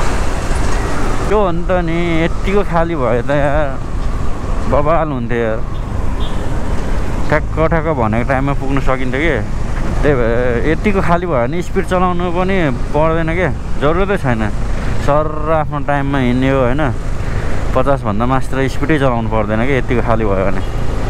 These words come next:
खाली भएन भने स्पिड नभए पनि चेपचापबाट घार घार घुर घुर, अनि खाली भएको बेला स्पिडै कुदाउनु पर्छ, किनभने अरू बेला जाम पर्ने हुन्छ गर्छ होइन।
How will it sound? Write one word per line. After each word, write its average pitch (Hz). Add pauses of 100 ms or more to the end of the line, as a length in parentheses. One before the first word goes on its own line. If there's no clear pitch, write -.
(800)
खाली 135
भएन 180
भने 185 (580)
स्पिड 190
नभए 151
पनि 202
चेपचापबाट 170
घार 107
घार 113
घुर 107
घुर, 139 (180)
अनि 147
खाली 147
भएको 123
बेला 147 (160)
स्पिडै 160
कुदाउनु 123
पर्छ, 143 (160)
किनभने 147
अरू 143
बेला 139
जाम 135
पर्ने 131
हुन्छ 107
गर्छ 127 (1500)
होइन। 127